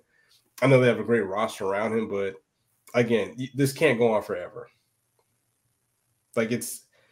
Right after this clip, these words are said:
it's unprecedented, unprecedented what he's doing at this point in his career. And again, kudos to him. But yeah, it, this can't go on forever. Like, Father Time is undefeated. That, that isn't a saying for a reason because it, it's the truth. So,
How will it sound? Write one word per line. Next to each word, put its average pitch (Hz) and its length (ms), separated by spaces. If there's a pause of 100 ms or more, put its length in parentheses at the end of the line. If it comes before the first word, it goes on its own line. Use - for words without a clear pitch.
(100)
it's 131 160
unprecedented, 131 720 (200)
unprecedented 117 720
what 110 140
he's 101 180
doing 98 300
at 90 120
this 92 140
point 101 180
in 92 60
his 85 100
career. - 360 (960)
And 120 100
again, 110 200
kudos 131 320
to 101 100
him. 104 300 (800)
But 110 380
yeah, 107 240
it, 120 240
this 135 140
can't 127 260
go 113 160
on 98 100
forever. - 420 (260)
Like, 101 260
Father 135 380
Time 120 360
is 107 120
undefeated. 104 540 (120)
That, 107 200
that 110 120
isn't 110 320
a 110 80
saying 101 380
for 95 160
a - 20
reason 90 300
because 92 220
it, 95 160
it's - 180
the - 80
truth. - 240 (880)
So, - 260